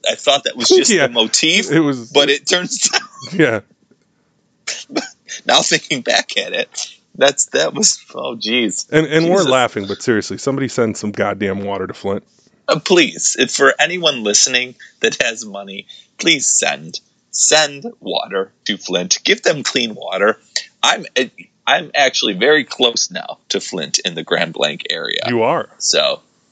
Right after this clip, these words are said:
Speaker 1: um, yes, I've, I've seen people line up for water. It's
Speaker 2: Heart-,
Speaker 1: awful.
Speaker 2: it's disheartening.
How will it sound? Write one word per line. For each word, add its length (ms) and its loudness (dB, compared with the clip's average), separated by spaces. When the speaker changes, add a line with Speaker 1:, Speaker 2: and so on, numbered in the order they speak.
Speaker 1:
um, 440 -4
yes, 380 0
I've, 260 -2
I've 200 0
seen 320 2
people 340 -6
line 220 -4
up 160 -6
for 100 0
water. 420 -2
It's 120 2
Speaker 2:
Heart-, 240 2
Speaker 1:
awful. 360 0
Speaker 2:
it's 80 -10
disheartening. 480 -8